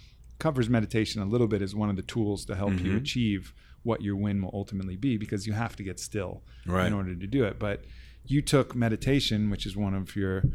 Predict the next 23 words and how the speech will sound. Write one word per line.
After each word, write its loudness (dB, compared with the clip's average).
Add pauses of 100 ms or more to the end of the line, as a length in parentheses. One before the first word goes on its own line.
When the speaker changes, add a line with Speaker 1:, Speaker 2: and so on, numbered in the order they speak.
(180)
Speaker 1:
fortes, 0
and -2
developed 0
that 0
into -2
a -4
course -4
as -8
well. 2 (400)
So, 2 (200)
um, 0 (340)
you 4
know, 4
tell 4
us 2
a 2
little 6
bit 6
about 4
what 2 (180)
your 6
kind 2
of -2